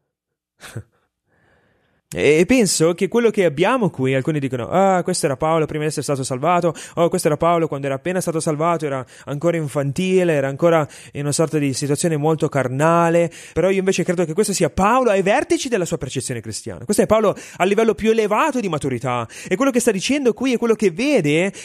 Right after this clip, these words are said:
che non è all'altezza della santa legge di Dio, anche se lo desidera con tutto il suo cuore, e si scopre delimitato da quella brutta realtà che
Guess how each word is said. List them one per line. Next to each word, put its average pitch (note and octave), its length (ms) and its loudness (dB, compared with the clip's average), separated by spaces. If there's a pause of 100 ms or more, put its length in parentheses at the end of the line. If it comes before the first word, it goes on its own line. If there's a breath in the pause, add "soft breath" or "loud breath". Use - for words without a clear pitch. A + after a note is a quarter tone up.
(100)
che F#3+ 120 -2
non F#3+ 100 -2
è A3 60 2
all'altezza A#3 680 2
della F3 200 0
santa G#3+ 440 0
legge G#3 280 0
di F3 140 -6
Dio, A3+ 260 0
anche F#3+ 160 -2
se G3 120 -4
lo F#3+ 100 0
desidera G#3+ 480 2
con A3+ 100 0
tutto G#3 140 0
il G3+ 80 0
suo G3+ 100 -2
cuore, G3 300 0 (200 loud breath)
e F3 100 -2
si F#3+ 120 -4
scopre A3+ 680 0
delimitato G3 1000 0
da F3 120 0
quella F3 300 0 (220 loud breath)
brutta G3+ 460 2
realtà G#3 480 2
che E3+ 240 -2